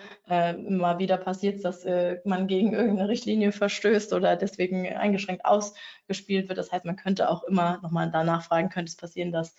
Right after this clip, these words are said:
Z A, das war eben, äh, eine An-, ein Anzeigentext-Set, das wir unten drunter eingefügt haben, wegen einer Google Ads-Richtlinie abgelehnt wird. Und dann sagt Chat G P T auch, ja, das ist eine wichtige Überlegung, es gibt da strenge Richtlinien. Das könnt ihr aber auch so einsteigen, dass ihr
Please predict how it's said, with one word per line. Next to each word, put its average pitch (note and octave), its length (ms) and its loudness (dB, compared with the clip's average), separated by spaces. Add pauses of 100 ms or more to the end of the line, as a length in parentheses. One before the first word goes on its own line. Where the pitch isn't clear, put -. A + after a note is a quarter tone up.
(120)
Z E3 260 0
A, F#3+ 220 6
das E3+ 180 -2
war E3+ 60 -2
eben, E3 340 -4 (340)
äh, F3+ 100 -14
eine E3+ 400 -8
An-, F3+ 160 -4
ein A#3+ 80 -12
Anzeigentext-Set, - 1300 -4
das F3 120 -6
wir F3 80 -2
unten F#3 180 -4
drunter F#3+ 260 -2
eingefügt G3+ 420 -2
haben, F3+ 220 -2
wegen F3 160 -4
einer E3 160 -4
Google F#3+ 260 2
Ads-Richtlinie - 520 -6
abgelehnt F#3 500 0
wird. F#3+ 160 -2 (480)
Und F#3 120 -4
dann F3 140 -2
sagt E3 280 -2
Chat - 120 -12
G - 120 -16
P E3+ 100 -20
T - 160 -10
auch, - 180 -6
ja, E3 360 2
das E3 80 -6
ist E3 120 -12
eine E3+ 80 -6
wichtige E3+ 220 -4
Überlegung, G3 520 6
es F#3+ 120 0
gibt F3 160 -6
da E3 40 -4
strenge E3+ 300 -4
Richtlinien. F3+ 460 -2
Das F3 160 -8
könnt F#3+ 180 0
ihr F#3 60 4
aber F3 160 4
auch F3 100 -2
so - 140 -2
einsteigen, F3 680 2
dass E3 160 -2
ihr E3 200 0